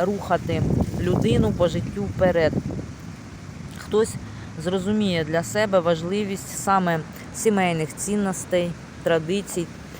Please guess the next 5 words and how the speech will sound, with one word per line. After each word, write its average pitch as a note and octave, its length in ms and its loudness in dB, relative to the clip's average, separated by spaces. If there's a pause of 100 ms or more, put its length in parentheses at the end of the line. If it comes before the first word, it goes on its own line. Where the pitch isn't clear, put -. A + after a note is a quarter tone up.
(440)
І, F3+ 340 0 (1300)
знаєте, G3+ 300 4
як D#3+ 80 4
прийде E3+ 460 4 (720)
спалах G#3 400 6